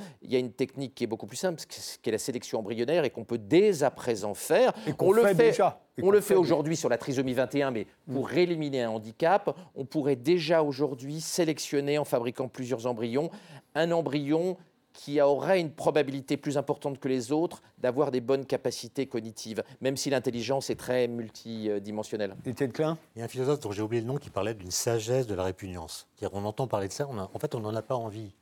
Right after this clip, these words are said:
Speaker 3: Je pense que nous sommes tous, d'une certaine façon, des conservateurs. C'est pas un mot péjoratif, c'est-à-dire qu'on est tous capables de nommer une pratique, une façon de faire, euh, dont nous, dont nous aimerions que nos enfants la connaissent comme nous l'avons connue.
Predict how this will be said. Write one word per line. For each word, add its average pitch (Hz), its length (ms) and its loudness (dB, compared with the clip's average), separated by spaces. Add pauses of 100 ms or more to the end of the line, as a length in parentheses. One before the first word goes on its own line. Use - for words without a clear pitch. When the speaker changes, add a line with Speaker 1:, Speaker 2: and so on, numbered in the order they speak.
(640)
Speaker 3:
Je - 80 -20
pense 131 220 -6
que 101 180 -2 (140)
nous 110 80 -4
sommes 120 280 -4
tous, 175 380 -8
d'une 117 140 -6
certaine - 260 -4
façon, 123 320 -4
des 104 100 -4
conservateurs. 90 680 -6 (360)
C'est - 160 -12
pas 120 100 -2
un 110 40 -2
mot 107 140 0
péjoratif, 107 480 -2
c'est-à-dire 90 200 -4
qu'on 95 140 -8
est 90 120 -8
tous 147 160 -10
capables 98 360 -4
de 92 100 -8
nommer 101 520 -6 (440)
une 131 140 -2
pratique, - 680 -8 (520)
une 120 100 -4
façon 110 300 -2
de 90 60 -6
faire, 87 400 -8 (580)
euh, 87 400 -2 (240)
dont 110 140 -4
nous, 107 120 -6 (420)
dont 107 100 -6
nous 104 220 -4
aimerions 110 400 -2
que - 100 -8
nos 87 260 -6
enfants 127 420 -4
la 92 120 -4
connaissent 107 400 -6
comme 101 160 -6
nous 104 100 -6
l'avons 104 220 -6
connue. 82 300 -12